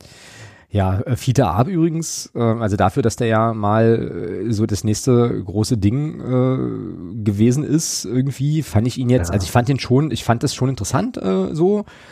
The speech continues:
Speaker 1: Hab dann auch versucht, ein bisschen so auf ihn zu achten, aber, ähm, hatte jetzt nicht so den Eindruck, das wäre jetzt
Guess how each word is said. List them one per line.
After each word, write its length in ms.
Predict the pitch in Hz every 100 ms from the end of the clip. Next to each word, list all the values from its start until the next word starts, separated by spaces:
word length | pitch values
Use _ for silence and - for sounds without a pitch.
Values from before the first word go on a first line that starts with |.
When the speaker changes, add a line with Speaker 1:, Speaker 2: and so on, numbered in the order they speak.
| - _
Speaker 1:
Hab 100 | -
dann 100 | 120
auch 80 | 120
versucht, 320 | 120 113 -
ein 60 | 123
bisschen 200 | - 135
so 100 | 123
auf 100 | 113
ihn 80 | 123
zu 140 | -
achten, 360 | 120 135 - 165
aber, 500 | 110 110 117 113 113
ähm, 200 | 113 110
hatte 200 | 101 120
jetzt 160 | 104
nicht 160 | 110 117
so 140 | 143
den 160 | 123 123
Eindruck, 380 | 107 117 120 113
das 200 | 87 -
wäre 180 | 101 113
jetzt 500 | 107 107 - -